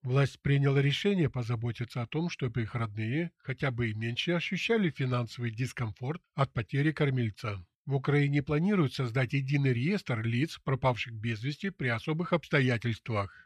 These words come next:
В частности, в этот реестр будут вноситься данные как гражданских, так и военных. То есть с момента внесения человека в этот реестр его родственникам будут назначать пенсию.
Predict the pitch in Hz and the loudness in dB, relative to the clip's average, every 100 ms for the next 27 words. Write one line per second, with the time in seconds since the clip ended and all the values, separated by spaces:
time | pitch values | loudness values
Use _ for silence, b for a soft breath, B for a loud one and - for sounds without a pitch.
0 | _ _ - 151 139 147 - 143 147 147 | _ _ 4 6 6 2 2 6 6 6
1 | 131 151 180 208 151 123 120 131 139 135 | 0 2 2 2 0 -2 -2 -2 2 2
2 | 143 131 - 127 117 120 117 120 156 156 | 2 -2 -2 -4 0 0 0 -2 -2 0
3 | 208 170 139 127 110 113 107 - 185 175 | 0 0 0 0 -2 -4 -4 -4 -6 -4
4 | - 202 - 135 120 113 104 101 92 - | -4 -4 0 2 2 0 -4 -6 -10 -16
5 | _ 151 143 - 147 156 160 143 127 139 | _ 2 2 2 4 6 6 4 2 0
6 | 135 151 - 208 170 - 139 135 135 143 | 2 0 0 2 2 2 2 4 2 2
7 | 131 127 123 135 123 135 165 190 143 123 | 0 0 0 -2 -2 -2 -2 0 0 0
8 | 117 110 - 147 190 190 143 120 170 - | -2 -6 -4 -2 0 0 -2 -2 -2 -2
9 | 151 117 113 139 139 - 120 113 117 107 | -2 0 -2 -2 -4 -2 -2 -2 -4 -4
10 | 98 | -4